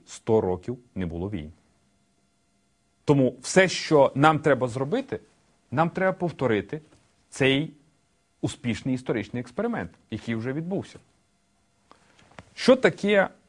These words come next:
взагалі поділ на Західну і Східну? Адже сьогодні Європейський Союз ототожнює або уявляє собою саме Західноєвропе-, Західну Європу. Ми, як Україна,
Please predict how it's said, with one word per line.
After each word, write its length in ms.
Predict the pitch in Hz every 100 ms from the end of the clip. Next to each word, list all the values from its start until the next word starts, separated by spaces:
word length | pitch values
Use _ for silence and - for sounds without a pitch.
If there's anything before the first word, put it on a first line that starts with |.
| _ _ 113
взагалі 320 | 135 151 160
поділ 340 | 147 139 110
на 100 | 104
Західну 380 | 110 127 123 120
і 40 |
Східну? 380 | 117 - 82 -
Адже 200 | - 135
сьогодні 480 | 151 185 190 247 190
Європейський 540 | 151 151 160 196 - 165
Союз 500 | - 185 214 - _ _ _ -
ототожнює 840 | 131 - 143 185 151 127 104 101 - _ _ _ _ _ _
або 200 | 120 123
уявляє 420 | 120 123 143 131
собою 300 | 127 160 208
саме 240 | - 180 160
Західноєвропе-, 720 | 156 160 151 151 147 151 123
Західну 400 | 113 151 - 104
Європу. 360 | 87 85 - - _ _ _ _ _ _ _ _ 143
Ми, 180 | 190
як 360 | 247 220 151 -
Україна, 640 | 139 160 170 208 202 175